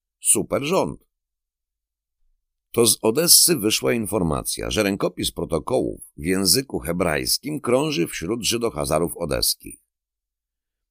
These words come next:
Podczas rewolucji żydohazarskiej w tysiąc dziewięćset siedemnastym roku i wojny domowej niewiele miast Rosji było tak gruntownie zniszczonych,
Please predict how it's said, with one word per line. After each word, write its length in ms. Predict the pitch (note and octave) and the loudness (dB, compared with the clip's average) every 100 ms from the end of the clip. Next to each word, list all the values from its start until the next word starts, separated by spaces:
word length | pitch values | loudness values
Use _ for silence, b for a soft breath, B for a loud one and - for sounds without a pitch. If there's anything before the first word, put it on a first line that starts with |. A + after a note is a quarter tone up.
| _ | _
Podczas 560 | A2+ F#2 - - C3+ B2 | 4 4 2 -2 0 0
rewolucji 580 | A2 F2 F2+ A2 - D2+ | 0 2 2 2 -2 -4
żydohazarskiej 840 | A2 G#2 D#2 F2+ E2 C#2 - G2+ | -2 -2 0 0 0 0 -4 -8
w 60 | - | -10
tysiąc 340 | G#2 F2+ F2+ | -6 -4 -2
dziewięćset 480 | D2 G2+ A#2+ A#2 A2+ | -2 0 -2 -4 -4
siedemnastym 600 | - D#2+ D#2+ F#2+ A#2 G2 | -2 -2 -2 -2 -2 -2
roku 400 | D2+ A1+ - - _ _ - | -2 -4 -14 -20 _ _ -6
i 120 | G2+ | -2
wojny 440 | F2 A#2+ F2 D2+ | 0 0 0 -2
domowej 640 | C#2+ D2 C#2+ B1 C#2+ B2 D3+ _ _ _ _ _ | -4 -4 -2 -4 -6 -10 -12 _ _ _ _ _
niewiele 460 | B2 D#3 F3+ D3 F#2 | -4 0 2 2 2
miast 300 | A2 G#2 - | 2 0 0
Rosji 340 | F#2+ A2+ B2+ | 0 0 -2
było 220 | G#2 F2+ | 0 0
tak 320 | - D3 C3 - | 0 -2 -4 -4
gruntownie 600 | A2 G2 G#2 A2 A#2 G2 | -2 0 -2 -2 -4 -4
zniszczonych, 720 | F#2+ F2+ - C2+ B1 G2+ | -2 -4 -4 -6 -8 -10